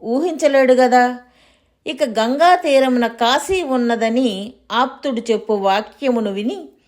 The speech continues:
కాశీనగరము ఉన్నదని తెలియుట శబ్ద ప్రమాణము. దీనికి ప్రత్యక్షమే ఆధారము. కాశీనగరమును ప్రత్యక్షముగా చూచినవాడే చెప్పినాడు గదా. కావున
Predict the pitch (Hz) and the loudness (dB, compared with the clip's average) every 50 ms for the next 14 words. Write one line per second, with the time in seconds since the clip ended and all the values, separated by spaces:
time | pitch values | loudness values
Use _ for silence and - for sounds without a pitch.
0 | _ _ _ _ _ - - 294 302 349 403 - 392 403 381 349 302 285 262 262 | _ _ _ _ _ -6 -2 2 2 2 2 2 -2 -2 0 0 2 2 4 4
1 | 262 254 254 240 233 233 247 262 277 - - 285 294 269 247 233 240 214 202 202 | 4 4 4 4 4 4 2 2 4 4 2 4 4 2 2 2 0 -2 -4 -2
2 | 214 214 233 233 240 277 269 240 196 165 170 185 - 208 - - - - 202 214 | -2 -2 -2 -2 -2 -2 -2 0 -2 -4 -6 -8 -12 -14 -18 -10 -4 -2 -2 -2
3 | 175 175 180 247 247 247 240 - 196 185 175 160 151 143 135 135 131 123 - _ | -2 -2 -2 -2 -2 -2 -4 -2 -2 -2 -2 -4 -8 -8 -8 -10 -12 -12 -14 _
4 | _ _ _ _ _ _ _ _ _ - 190 196 262 262 262 262 262 262 262 269 | _ _ _ _ _ _ _ _ _ -6 0 2 4 4 6 6 4 4 2 -2
5 | 294 277 226 185 190 208 220 214 - _ _ - 180 180 180 - - 226 214 220 | -2 0 0 0 0 -2 -4 -8 -12 _ _ -4 -2 -2 -2 -2 0 -2 -2 -2
6 | - - - 202 196 208 226 262 277 277 - - 170 170 170 170 165 160 180 165 | 0 2 2 2 4 4 2 2 2 0 -2 -2 0 2 2 2 2 2 2 2
7 | 160 156 147 147 - - - - _ _ - - - _ _ - - 262 277 330 | 2 0 -2 -4 -8 -14 -16 -18 _ _ -20 -20 -20 _ _ 0 2 4 4 4
8 | 392 - 415 415 403 392 339 302 269 269 247 240 233 226 226 254 277 254 196 165 | 4 2 2 2 2 4 2 4 4 4 4 4 4 4 4 4 4 2 0 -2
9 | - - - _ - 262 269 269 269 - 392 392 - - - 285 262 262 247 240 | -8 -16 -20 _ -2 0 0 0 0 -2 -6 -4 -2 0 0 2 2 2 4 6
10 | 247 233 233 233 - - 233 254 285 - 381 349 370 330 302 285 285 269 269 269 | 6 4 4 2 -2 -4 -2 -2 -2 -2 -2 0 2 4 4 4 4 4 4 4
11 | 269 269 - 233 214 214 - 262 254 254 262 254 247 240 240 247 240 220 240 233 | 2 2 0 -2 -2 -2 0 0 2 2 4 4 2 4 2 2 2 2 2 2
12 | 233 233 233 240 - _ _ _ _ _ _ _ _ _ - 165 165 170 175 180 | 2 0 -2 -10 -18 _ _ _ _ _ _ _ _ _ -2 -2 0 0 -2 -2
13 | 180 190 208 | -4 -4 -4